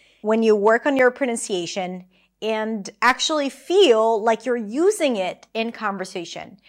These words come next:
So Sylvia, what you're feeling is not exceptional. It's not like you are just incapable of putting into practice what you learn. No, this is a very common struggle because it's very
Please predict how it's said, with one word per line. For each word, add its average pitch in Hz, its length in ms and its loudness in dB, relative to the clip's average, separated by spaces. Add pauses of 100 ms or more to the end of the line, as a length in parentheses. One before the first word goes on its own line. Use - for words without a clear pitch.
(200)
So 339 160 -2
Sylvia, 359 420 2
what 294 220 2
you're 339 160 -2
feeling 302 720 -4
is 240 240 -6
not 247 640 0 (400)
exceptional. - 960 -4 (200)
It's - 220 -4
not 262 220 2
like 254 260 4 (160)
you 254 460 0
are 233 160 -2
just 220 360 -8
incapable 214 840 -4
of 202 340 -2 (920)
putting 294 320 4
into 254 220 0
practice 226 540 0
what 202 120 -4
you 214 120 -4
learn. 175 400 -6 (280)
No, 208 440 -2
this 254 200 -6
is 392 140 -2
a 403 80 0
very 220 680 0
common 190 640 -2
struggle 165 680 -4 (240)
because 254 240 -2
it's 240 100 -14
very 370 280 2